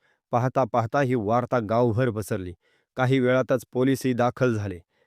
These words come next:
पोलिसांनी पंचनामा वगैरे सोपस्कार पार पाडले. प्रथम दर्शनी चोरीच्या उद्देशाने खून झाल्याचे स्पष्ट दिसत होते, कारण घरातील आठ लाखाहून अधिक रकमेचा ऐवज चोरीला गेला होता.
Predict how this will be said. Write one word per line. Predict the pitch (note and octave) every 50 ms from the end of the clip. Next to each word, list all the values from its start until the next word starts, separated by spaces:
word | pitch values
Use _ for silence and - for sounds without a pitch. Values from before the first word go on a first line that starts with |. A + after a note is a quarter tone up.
| _ _ -
पोलिसांनी | - B2 B2+ C3 A#2+ C3 B2 B2+ B2+
पंचनामा | - - C3 C3 C3+ B2 C#3 C3+ C3 C3 B2+ B2+
वगैरे | B2+ A#2+ A#2+ B2 B2 B2 B2
सोपस्कार | - - A#2+ A2 B2+ - - C3+ B2+ A#2+ A2 -
पार | - B2+ C3+ C3
पाडले. | A2+ - A2+ G#2 F#2+ F2+ E2+ - _ _ _ _ _ _ _ -
प्रथम | C3 C#3 - D#3+ D#3 D3 C#3
दर्शनी | C3+ C#3 B2 - D3 D3 C#3+
चोरीच्या | A#2+ - C3+ C3+ C#3 C#3 - D3+ C#3+
उद्देशाने | C3+ B2+ B2 C3+ - D3 C3+ C3+ B2+ -
खून | - C3+ C#3 C#3
झाल्याचे | C3 A#2+ B2+ B2+ C3 B2+ - B2+
स्पष्ट | - - - C#3+ C#3+ - -
दिसत | A2+ A2+ G2+ - A2+ -
होते, | - F#2 - F#2 E2+ - _ _ _ _ _ _ -
कारण | A#2+ B2 B2 A#2+ A#2
घरातील | G2+ G2 G#2+ C3 C3+ C3 A2 C#3 C3
आठ | A#2+ A2+ B2 C3+ A#2+ B2+
लाखाहून | B2+ C3 C3 - C3 C3 C3 B2+
अधिक | A#2 A2+ B2+ D3 B2 C3+
रकमेचा | B2 B2 - C3 B2+ C3 - C3+
ऐवज | A#2+ A#2 A#2+ B2+ C#3+ C3+ - -
चोरीला | C3+ C3 C3+ C#3 C3 B2
गेला | A2 A2+ A2 G#2+
होता. | G#2 G#2 F#2 - F#2+ F2+